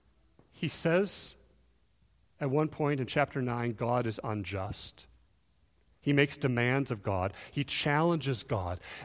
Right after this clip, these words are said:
And at that point, God brings another champion to challenge Job, Elihu, who makes four speeches. All of them are undealt with afterwards.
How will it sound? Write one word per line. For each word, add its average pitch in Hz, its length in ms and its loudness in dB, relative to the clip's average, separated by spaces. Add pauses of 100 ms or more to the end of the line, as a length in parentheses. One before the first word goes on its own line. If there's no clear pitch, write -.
(120)
And 139 100 4
at - 220 0
that 165 260 4
point, 160 380 0
God 160 320 6
brings 151 240 2
another 139 340 4
champion 131 640 -2 (400)
to - 80 2
challenge 120 680 0
Job, 147 520 2 (340)
Elihu, 160 920 4 (800)
who 185 100 6
makes 160 280 4
four 196 360 4
speeches. - 640 -2 (260)
All 208 300 8
of 180 100 4
them 156 300 2 (320)
are 151 180 2 (400)
undealt 165 1200 2
with 131 260 4
afterwards. 107 840 -4